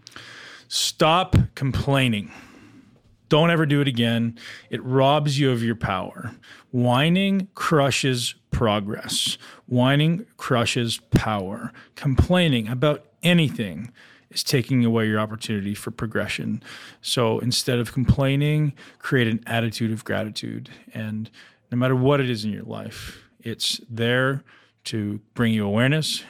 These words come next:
It's there to, um, bring you an opportunity to progress in your focus, in your mindset. Number three, this is a quote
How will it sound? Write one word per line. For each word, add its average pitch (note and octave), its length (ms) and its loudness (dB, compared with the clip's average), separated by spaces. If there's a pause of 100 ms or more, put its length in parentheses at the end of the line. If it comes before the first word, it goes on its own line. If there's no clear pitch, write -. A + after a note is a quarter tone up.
(100)
It's - 220 -10
there A2 400 -2
to, G#2 580 -4 (400)
um, G#2 440 -10
bring A2+ 300 0
you G#2+ 220 0
an G#2+ 100 -4
opportunity G#2 560 -4
to G2+ 120 -12
progress G#2+ 640 -2
in G#2 200 -8
your G2 140 -6
focus, B2+ 500 -2
in G#2+ 120 -4
your G2+ 100 -4
mindset. G2 680 -6 (2250)
Number C3+ 240 4
three, F3+ 420 2 (1000)
this A#2+ 160 -6
is A#2+ 100 -4
a B2 40 -4
quote C3+ 440 0